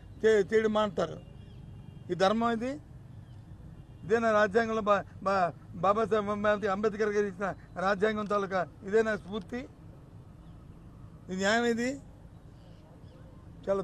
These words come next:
తప్పు ఇది. వ్యవస్థను పరిశీలన చేసుకుంటేనే ఆ వ్యవస్థ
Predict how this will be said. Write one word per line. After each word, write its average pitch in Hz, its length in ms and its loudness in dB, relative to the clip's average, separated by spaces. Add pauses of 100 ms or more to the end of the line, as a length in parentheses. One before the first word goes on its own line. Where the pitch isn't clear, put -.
తప్పు 185 220 -6
ఇది. 131 100 -14 (1120)
వ్యవస్థను 208 420 -2
పరిశీలన 202 420 -4
చేసుకుంటేనే 214 560 -2 (1200)
ఆ 170 100 -2
వ్యవస్థ 208 220 -2